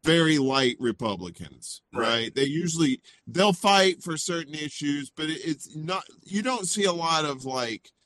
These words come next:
Speaker 1: it's mostly money issues, right? You're gonna see in the South, like in Mississippi, especially Mississippi, it being the poorest state in the nation, you're gonna have, the big fight is over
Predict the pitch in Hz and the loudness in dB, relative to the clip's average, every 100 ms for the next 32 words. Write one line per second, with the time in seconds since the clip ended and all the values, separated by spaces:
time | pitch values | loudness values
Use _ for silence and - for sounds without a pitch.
0 | _ _ - 160 165 196 226 202 208 175 | _ _ -2 0 2 4 4 4 2 2
1 | 151 151 147 127 101 104 - 95 73 67 | 2 0 0 -2 -4 -8 -12 -14 -14 -14
2 | 98 107 110 92 127 156 180 151 - 160 | -8 -6 -6 -4 -4 0 0 2 2 2
3 | 139 127 107 139 127 123 - 139 139 135 | 2 0 0 0 0 0 0 2 0 -2
4 | 123 113 107 123 - 110 131 123 123 110 | -6 -4 -6 -4 -6 -4 -4 -2 -4 -6
5 | - 147 - 123 117 - - 135 - 107 | -6 -6 -4 -6 -6 -8 -4 -4 0 0
6 | 107 113 110 107 101 - 123 117 - - | 0 -2 -2 -4 -6 0 2 2 0 -2
7 | 120 120 107 98 92 117 123 - 95 90 | -2 -2 -2 -6 -4 -2 0 -2 -6 -8
8 | _ - - - _ - 123 135 147 135 | _ -20 -20 -20 _ 0 4 6 4 4
9 | 135 135 - - 139 127 107 180 165 - | 4 2 -2 -14 -2 -2 4 4 2 0
10 | 139 131 127 - 123 113 - 127 123 113 | 0 0 -2 -2 -2 -2 -4 -2 -2 -2
11 | 113 117 | -6 -8